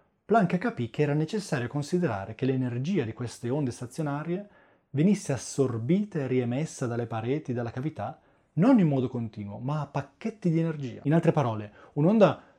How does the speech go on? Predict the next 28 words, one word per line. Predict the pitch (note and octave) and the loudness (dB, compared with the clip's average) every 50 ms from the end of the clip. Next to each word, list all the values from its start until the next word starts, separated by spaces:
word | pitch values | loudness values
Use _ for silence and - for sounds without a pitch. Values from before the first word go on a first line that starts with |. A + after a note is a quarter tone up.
| _ - | _ 0
non | D3 C#3 | 0 4
può | - A#3+ | 4 4
semplicemente | - - E3 D3 D3 - D3+ C#3 D3+ D3+ C#3+ D3 D3 | 4 4 4 4 4 2 2 2 2 2 2 0 0
cedere | - - D#3+ D#3 C#3+ D3 C3+ | 2 4 4 6 6 6 4
una | C#3 C#3 C3+ | 4 2 0
quantità | - - C#3 A#2+ B2 - C#3 C3 | 0 -2 -4 -4 -4 -4 -4 -2
qualsivoglia | - D3 C#3 B2+ - - C3+ B2+ C3+ C#3+ C#3+ C#3 | 0 2 0 0 0 -2 0 2 4 6 6 6
di | B2+ | 6
energia | C3 B2+ A#2+ A#2 G#2+ A#2 B2 C#3 C3+ A#2+ | 4 2 0 0 -2 0 2 4 4 4
alle | A2+ A2+ A#2 | 2 0 -2
pareti | A#2 A2+ A2+ A2+ A#2 A#2 A2+ G#2+ - - G2+ | -2 -2 -2 -2 -2 -2 -4 -6 -8 -10 -12
e | A2 - _ _ _ _ - E3+ | -12 -12 _ _ _ _ 2 2
oscillare | F3 - - - D3+ C#3+ C3+ C3 C3+ C3+ C3+ C3+ C3 C3 | 2 4 4 4 6 6 6 6 4 4 4 2 2 0
semplicemente | - - C3+ A#2+ B2 A#2+ - B2 B2 B2 B2 A2+ - | -2 -2 -2 -2 -2 -2 -2 -2 0 0 -2 -2 -2
con | - A#2+ A2+ | -2 -2 0
meno | A#2 A#2+ A#2+ A#2+ A#2+ | 2 2 2 2 0
intensità. | A2+ G#2+ A2 G#2+ G2+ - A2 G#2+ - G#2 - _ _ _ _ _ - - _ _ - | 0 -2 -4 -6 -8 -8 -10 -12 -12 -14 -16 _ _ _ _ _ -20 -20 _ _ -2
L'energia | C#3+ C#3+ D3 D3+ D3+ E3+ A#3+ B3 | 0 2 2 4 4 4 4 6
va | D#3+ D#3 D3+ D3 | 6 4 2 2
ceduta | - C3+ B2+ C3 G#3 G3 C3+ - G#2+ A2 | 4 4 4 6 6 4 4 2 0 0
o | B2 | -2
assorbita | A#2+ - - C#3+ C3 B2 C3+ F3 F3 - A3+ G#3+ - | -2 -2 0 0 0 4 4 2 2 2 -4 -8 -6
a | - C#3+ C3+ | -4 0 2
multipli | C3 C#3 D#3 G3 A#3 A#3 G3 - - G#3 F3 G3 G3 D3+ | 4 4 4 4 4 2 0 0 -2 -4 -2 0 0 2
di | C#3+ | 2
un | C#3+ D3 D3 C#3+ | 2 2 2 2
valore | C3+ C#3+ C#3 B2+ A#2+ C3 D#3 E3 | 2 2 2 2 2 2 0 0
fisso, | - C3 A2+ - - - - A#2+ A#2 | -2 -4 -6 -6 -8 -16 -18 -20 -20